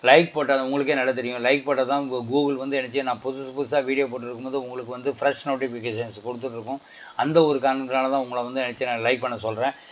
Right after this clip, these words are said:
வாகன ஏலம், தங்க நகை ஏலம், சொத்து ஏலம், இதெல்லாம் நான் போடுறேன். இது போக வங்கி தொடர்பான கேள்விகள் குறித்து உங்களுக்கு ஏதாவது சந்தேகம் வந்துன்னா, நீங்க என்னைய கூப்பிட்டு இலவச ஆலோசனை பெறலாம். அதுக்காவது அந்த நேரத்தில் நம்ம தேடி அலைய வேண்டாம். நம்ம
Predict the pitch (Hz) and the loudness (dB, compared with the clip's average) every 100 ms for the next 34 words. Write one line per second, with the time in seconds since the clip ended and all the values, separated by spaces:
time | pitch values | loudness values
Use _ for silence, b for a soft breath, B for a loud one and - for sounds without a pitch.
0 | B 120 135 156 147 135 135 131 131 143 | B 6 6 6 4 4 4 2 0 2
1 | 139 135 131 135 131 120 139 131 131 123 | 2 4 2 2 -2 0 2 4 2 0
2 | 127 135 123 113 120 123 127 120 113 123 | 0 0 -2 -4 -2 -2 -4 -4 0 2
3 | 120 151 - B B B 120 135 156 160 | 4 2 -2 B B B 0 4 6 6
4 | 147 139 139 131 113 139 147 143 127 131 | 6 6 4 2 2 2 4 2 0 -2
5 | 139 131 123 120 139 131 120 131 143 131 | -2 -2 -2 2 2 2 0 2 2 2
6 | 135 139 131 123 127 113 - 131 120 143 | -2 -2 -2 -2 -2 -2 -10 -8 -2 -2
7 | 151 B B B 131 143 139 123 117 135 | -4 B B B 4 6 6 6 6 6
8 | 127 131 120 120 135 104 131 143 147 139 | 2 0 0 2 2 4 2 4 4 4
9 | 135 151 131 131 135 143 131 127 123 120 | 2 2 2 0 -2 -2 -4 -4 -8 -8
10 | 110 139 139 135 123 135 135 127 139 143 | -2 4 6 6 6 4 2 2 2 2
11 | 127 127 131 | -2 -4 -4